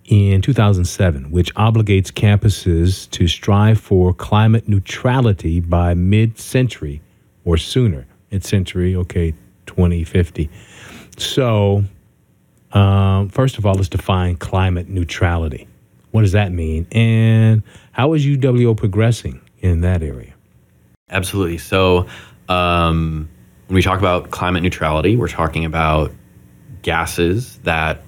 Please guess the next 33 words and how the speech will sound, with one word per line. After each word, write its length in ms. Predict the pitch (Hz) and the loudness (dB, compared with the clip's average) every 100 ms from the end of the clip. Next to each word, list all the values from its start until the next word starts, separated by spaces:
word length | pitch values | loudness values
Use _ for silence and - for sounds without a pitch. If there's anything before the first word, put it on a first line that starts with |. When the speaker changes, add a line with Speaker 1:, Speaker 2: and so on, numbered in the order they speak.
| - | -16
Speaker 2:
warm 880 | 82 82 85 82 85 85 87 92 104 _ _ | -12 -2 0 0 2 2 0 -2 -8 _ _
the 100 | 80 | -10
climate. 640 | 80 80 76 76 147 - - - - - - - - | -6 -4 -2 -2 -2 -6 -20 -20 -20 -20 -20 -20 -6
Um, 500 | 80 78 78 76 71 | -2 0 2 0 -2
generally, 400 | - 90 90 90 | -4 0 2 2
we're 100 | 85 | 2
talking 340 | - 85 87 | 0 -4 -2
about, 420 | 85 80 82 80 - - | 0 0 2 0 -2 -10
you 100 | 92 | -8
know, 200 | 80 80 | -6 -8
C 280 | - - 95 | -10 -4 0
O 80 | 85 | 0
two, 220 | 78 85 | 0 -2
carbon 280 | 85 82 85 | -2 -2 0
dioxide 880 | 80 80 78 - 82 78 76 80 78 - | 0 0 -2 -4 -4 -2 0 -2 -4 -8
emissions 720 | 92 82 73 - 82 95 123 - | -6 -6 -6 -6 -6 -8 -10 -16
from 320 | - 82 78 | -10 -8 -6
the 60 | |
burning 400 | 78 82 82 80 | -4 -2 0 -2
of 240 | 80 82 80 | -6 -10 -12
fossil 400 | - 87 - 80 | -10 -10 -8 -12
fuels. 520 | - 80 - - - - - - - - | -12 -10 -10 -12 -16 -20 -20 -20 -10 -4
Um, 500 | 80 78 78 78 76 | -2 0 2 2 0
but 80 | |
we 80 | 80 | 0
also 240 | 82 80 82 | -2 -4 -6
need 160 | 80 | -6
to 60 | 78 | -4
look 280 | 80 78 78 | -6 -6 -4
at 340 | 82 78 - - - | -2 -2 -6 -14 -6
other 420 | 85 87 85 82 | -2 2 2 0
types 600 | 76 - 76 78 76 - - | -4 -8 -6 -6 -10 -18 -10
of 680 | 80 76 76 78 78 76 - | -6 -4 -4 -6 -8 -12 -18